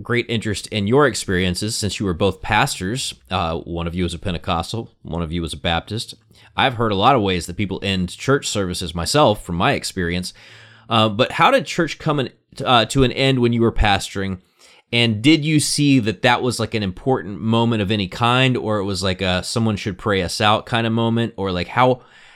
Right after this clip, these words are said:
how did that look in your particular congregation?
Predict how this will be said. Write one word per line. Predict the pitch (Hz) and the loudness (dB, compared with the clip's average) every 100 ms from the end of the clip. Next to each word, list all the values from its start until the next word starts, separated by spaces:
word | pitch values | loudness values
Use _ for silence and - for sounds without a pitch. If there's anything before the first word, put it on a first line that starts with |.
| - | -14
how | - 139 143 | 0 4 4
did | 131 | 4
that | 123 - | 2 0
look | 101 98 92 - | 0 0 -2 -8
in | 95 95 92 | -4 -2 0
your | 95 98 92 | 0 0 -2
particular | 101 - 98 - 80 78 | -6 -8 -10 -8 -8 -8
congregation? | 78 - 85 76 90 78 - - | -8 -6 -6 -6 -10 -10 -10 -14